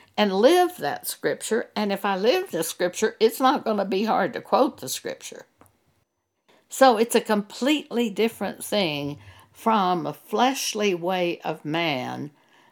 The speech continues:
devised to get you to memorize scripture. All you have to do is read the Bible, pay attention to the Holy Spirit who brings scripture to your mind,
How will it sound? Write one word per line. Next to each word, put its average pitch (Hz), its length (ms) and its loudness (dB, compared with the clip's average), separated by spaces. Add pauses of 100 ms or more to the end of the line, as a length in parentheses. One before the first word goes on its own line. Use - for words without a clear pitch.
(100)
devised 170 960 -2
to 170 60 -4
get 165 360 -4
you 160 80 -2
to 147 100 -6
memorize 165 580 -4
scripture. - 600 -6 (1400)
All 311 220 4
you 285 120 0
have 202 240 -4
to 165 120 -10
do 208 420 0 (180)
is 170 380 -2 (540)
read 269 360 0
the 190 60 -4
Bible, 151 440 -4
pay 247 260 0
attention 202 560 -4
to 143 100 -12
the 147 140 -12
Holy 247 380 0
Spirit - 800 -6 (400)
who 180 100 2
brings 240 440 0
scripture 180 520 -4
to 269 300 0
your 220 240 0
mind, 139 540 -4